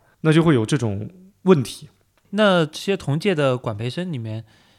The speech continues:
Speaker 2: 呃，卷到比较好的现在怎么样？那不好的又是，呃，什么样的故事呢？
Speaker 1: 比如说，你看我们以前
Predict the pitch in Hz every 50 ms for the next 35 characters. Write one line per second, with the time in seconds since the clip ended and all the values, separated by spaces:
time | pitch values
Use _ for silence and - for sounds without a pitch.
0 | _ _ _ _ _ _ _ 131 123 117 117 113 110 - - 131 117 123 165 180
1 | - 147 160 220 214 82 87 - 104 98 95 107 104 - - _ _ _ _ _
2 | - - 147 131 139 131 117 - 107 101 104 110 110 104 110 - _ _ _ _
3 | _ _ _ _ _ _ _ 151 151 - 262 233 - - 120 104 101 104 104 107
4 | 127 131 120 - - 123 117 113 107 104 - _ _ _ _ _ _ _ _ _
5 | _ _ - 123 113 - - 123 131 135 127 120 120 - - 147 131 - 127 113
6 | 107 104 - _ _ - 135 123 139 170 160 131 - 160 160 139 123 123 117 95
7 | 92 101 104 123 143 127 - - 113 113 123 143 180